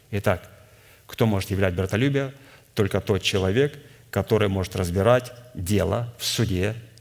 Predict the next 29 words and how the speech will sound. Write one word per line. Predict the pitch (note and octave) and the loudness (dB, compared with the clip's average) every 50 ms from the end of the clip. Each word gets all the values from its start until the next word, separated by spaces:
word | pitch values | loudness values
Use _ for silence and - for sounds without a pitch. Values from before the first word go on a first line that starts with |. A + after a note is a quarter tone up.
| _ _ _ _ _ _ _ _ _ _ _ _ | _ _ _ _ _ _ _ _ _ _ _ _
бедного | F#2+ F2 A2 A2+ A#2 A2+ G#2+ G#2 G#2 G#2 G#2 - - - | -4 0 0 2 2 2 0 -2 -2 -2 -4 -4 -8 -8
и | - G#2 G#2 - | -8 -8 -8 -8
нищего | - G2 F#2+ F#2+ F2+ - - G2 F2+ F2+ | -6 -4 -4 -2 -2 -2 -2 -2 -4 -4
человека. | - - - F#2 F#2 F#2 F2+ E2 D2+ - E2 E2 - - _ _ _ _ _ _ _ _ _ _ _ _ _ _ _ _ _ _ _ _ _ _ _ _ _ - - - - - - - | -4 -4 -4 -2 -2 -2 -2 -4 -6 -8 -12 -14 -16 -18 _ _ _ _ _ _ _ _ _ _ _ _ _ _ _ _ _ _ _ _ _ _ _ _ _ -20 -20 -20 -20 -20 -20 -10
Вот | - A2+ E3 F3 - - - - | -2 -2 -2 -2 -2 -8 -6 -4
Иеремия | G#2+ G#2 G2+ A#2+ C#3 C3+ B2+ A2 | -2 0 2 2 2 2 2 0
обратился | F#2 F#2+ F#2+ - - A2+ A#2 A#2+ - G#2+ | 0 -2 -4 -2 -2 -2 -2 0 -2 -2
к | G#2+ - | -2 -2
одному | F2 E2+ F2+ F2 F#2 G2 | -4 -4 -2 -2 -2 -4
царю | F#2+ - - F#2+ F2+ F2 E2+ D#2 - | -4 -4 -2 -2 -2 -2 -4 -6 -10
с | - | -10
такими | - F#2 F2 - G2+ F#2+ | -10 -8 -6 -4 -4 -2
словами. | F2+ - - G2+ F#2+ F#2 E2+ E2+ D#2+ D#2 - - | -2 -2 0 0 0 0 0 -2 -4 -8 -6 -4
Иеремия | A2 G#2+ G#2+ A2 A2+ A2 F#2+ | -2 0 2 2 2 0 -2
двадцать | F2+ F#2 F#2+ F#2 - - F#2+ | 0 -2 -2 -2 -2 -4 -4
два, | F2+ A2 C3 C#3 | 0 0 0 0
пятнадцать, | C3+ - - - A2 A2 G#2 - G#2+ - | 0 -4 -6 -4 -2 -2 -2 -2 -4 -6
семнадцать. | - - A2 G2+ F#2+ F2 F2 - F#2+ - - - - - - _ _ _ - - - - - - - - - _ | -4 -2 0 0 0 -2 -4 -6 -8 -10 -12 -18 -20 -20 -20 _ _ _ -20 -20 -20 -20 -20 -20 -20 -20 -18 _
«Думаешь | - F2+ G2 D#3+ G3+ A3+ A3 G#3 - | -4 2 4 4 6 6 4 4 2
ли | F#3+ | 2
ты | F3 - E3+ | 2 2 4
быть | D#3 F3 E3+ | 4 2 2
царём, | - - D3 B2+ C3+ C#3+ D#3 D3+ | 4 4 4 4 6 4 2 2
потому | D3 C3 - C3+ C3+ C3 | 0 0 2 2 2 2
что | A#2+ - B2+ A2+ | 2 2 0 2
заключил | A#2 A#2+ A#2 A2+ G2+ - D3 C3 | 2 0 0 0 0 2 2 2
себя | - - A2+ A2+ G#2 | 2 2 2 2 2
в | - - | 0 -4
кедр? | - - A2 G2 F2+ A2+ C3+ D3 | -2 0 0 0 2 0 -2 -2